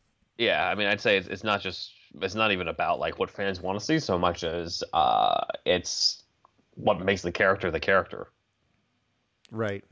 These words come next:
Speaker 2: right.
Speaker 1: Regardless of, like, what we, like, 'cause you could, I'm sure there's a still,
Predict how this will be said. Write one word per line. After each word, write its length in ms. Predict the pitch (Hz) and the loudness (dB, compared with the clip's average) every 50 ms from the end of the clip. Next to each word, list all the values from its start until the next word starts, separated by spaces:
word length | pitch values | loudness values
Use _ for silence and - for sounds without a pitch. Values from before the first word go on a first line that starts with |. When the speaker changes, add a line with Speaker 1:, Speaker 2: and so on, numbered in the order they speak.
| _ _ - | _ _ -12
Speaker 2:
right. 280 | 98 101 98 90 92 95 | -10 -10 -8 -8 -6 -6
Speaker 1:
Regardless 400 | 95 92 98 98 98 90 90 - | 0 2 4 4 4 4 0 -4
of, 100 | 92 85 | -6 -2
like, 180 | 85 87 85 82 | 0 0 0 0
what 200 | 92 90 87 87 | 2 2 2 0
we, 100 | 80 87 | 0 -4
like, 240 | 71 90 90 85 - - 98 - | -4 -2 -4 -4 -4 -8 -12 -10
'cause 160 | 104 92 95 | -10 -6 -4
you 260 | 123 147 - 101 90 - _ - - | 0 0 0 0 -2 -8 _ -12 -10
could, 120 | 98 90 | -8 -6
I'm 140 | 85 90 98 | -6 -8 -6
sure 200 | - - 131 117 | 0 0 2 2
there's 140 | 101 92 87 | 2 0 -2
a 80 | 87 | -4
still, 440 | - - 107 98 95 90 87 - - | -4 2 4 4 4 4 2 0 -4